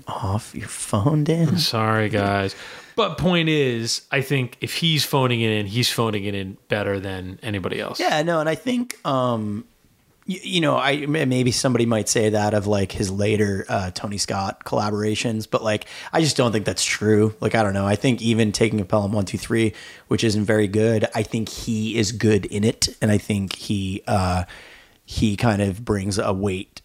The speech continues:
Speaker 1: He brings a weight with him. That's the thing. I mean, I think that that's the thing that I always appreciate is, like, every
Speaker 2: Yeah.
Speaker 1: time he shows up, uh, it's serious business, and it's, you know, and there's, there's an element there of, um, he fills the room. But I, in terms of, like, next steps, and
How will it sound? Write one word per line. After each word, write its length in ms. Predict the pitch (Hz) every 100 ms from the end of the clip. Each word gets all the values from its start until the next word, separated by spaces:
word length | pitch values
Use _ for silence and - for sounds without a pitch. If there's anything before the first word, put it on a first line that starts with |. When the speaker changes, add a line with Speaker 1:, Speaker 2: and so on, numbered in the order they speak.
| _
Speaker 1:
He 140 | 139 175
brings 240 | 233 233
a 80 | 220
weight 200 | 180 165
with 140 | 220
him. 160 | 90 80 -
That's 240 | 156 -
the 80 | 143
thing. 260 | 123 104
I 60 | 101
mean, 120 | 110
I 60 | 113
think 220 | 127 143
that 100 | 127
that's 160 | 127 -
the 80 |
thing 200 | 131 131
that 80 | 120
I 80 | 110
always 180 | 104 104
appreciate 540 | 101 104 98 101 95
is, 120 | 95 101
like, 200 | 101 -
every 180 | 120
Speaker 2:
Yeah. 60 | 107
Speaker 1:
time 180 | 143 135
he 60 |
shows 320 | 123 131 113 113
up, 320 | 107 104 - - - - - _ -
uh, 460 | 117 107 104 98 95
it's 180 | 120 -
serious 280 | 143 135
business, 540 | 135 143 90 - - -
and 140 | 139
it's, 440 | 120 - - - -
you 100 | 151
know, 240 | 110 98 98
and 160 | 113 104
there's, 440 | 98 95 90 -
there's 240 | - 110 101
an 80 |
element 500 | 107 104 107 98 92
there 280 | - 95 87
of, 380 | - 104 90 -
um, 380 | 117 95 90 85 - - - _ - -
he 100 | 135
fills 300 | - 156 123
the 80 |
room. 300 | 131 147 117 - _ _ _ _ _ - -
But 420 | 113 107 123 120 -
I, 180 | 156
in 120 | 165 156
terms 300 | 214 220 185
of, 120 | 143
like, 240 | 135 110
next 280 | 123 123 -
steps, 480 | - 117 113 - -
and 160 | 101